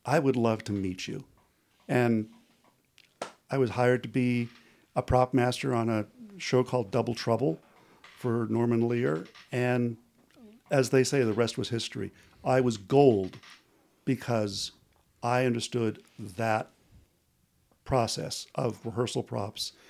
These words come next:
because they were dealing with all these prop masters who are our age now, who were, who came from, you know, the, the sixties and didn't know what a rehearsal prop was. So they would see a script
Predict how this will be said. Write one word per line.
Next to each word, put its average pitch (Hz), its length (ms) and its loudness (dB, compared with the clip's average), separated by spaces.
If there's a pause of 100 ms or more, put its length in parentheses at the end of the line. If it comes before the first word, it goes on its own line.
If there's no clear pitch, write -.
(140)
because 123 200 2
they 120 80 2
were 113 220 -2 (340)
dealing 139 260 4
with 117 120 2
all 120 180 2
these 107 340 -2 (720)
prop 123 260 0
masters 113 340 0
who 123 140 -2
are 110 160 -2
our 117 240 2
age 101 400 -4
now, 120 380 -2 (440)
who 120 280 0
were, 107 320 0 (360)
who 135 120 -2
came 131 420 2
from, 110 420 -2
you 131 100 -2
know, 101 80 -2
the, 104 160 -4
the 123 160 -8
sixties 120 680 -4 (560)
and 110 340 -2 (320)
didn't 160 360 4
know 135 260 4
what 123 200 0
a 120 40 -2
rehearsal 156 420 -2
prop 110 300 -6
was. 110 160 -2
So 113 100 -4
they 143 140 2
would 135 200 0 (500)
see 151 240 0
a 127 60 4
script - 500 0